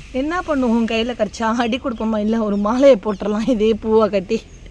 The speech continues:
பனியெல்லாம் இங்க இருக்க வேண்டிய ஆள் இல்லைன்னு. மல்லிகைப்பூ பாத்தீங்களா? மொட்டு, மொட்டு, மொட்டு, மொட்டா. எவ்வளோ ப்ரூன் பண்ணுங்க. இது வர-, பெருசு பெருசா வருது. திரும்ப ஒரு தடவை இதை கவாத்து பண்ணணும். சாத்துக்குடி நிறைய இது பண்ணாரு.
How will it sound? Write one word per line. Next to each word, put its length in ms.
பனியெல்லாம் 400
இங்க 140
இருக்க 160
வேண்டிய 280
ஆள் 140
இல்லைன்னு. 380
மல்லிகைப்பூ 380
பாத்தீங்களா? 460
மொட்டு, 260
மொட்டு, 220
மொட்டு, 320
மொட்டா. 280
எவ்வளோ 580
ப்ரூன் 180
பண்ணுங்க. 400
இது 160
வர-, 260
பெருசு 200
பெருசா 280
வருது. 280
திரும்ப 280
ஒரு 60
தடவை 200
இதை 20
கவாத்து 400
பண்ணணும். 480
சாத்துக்குடி 720
நிறைய 540
இது 180
பண்ணாரு. 320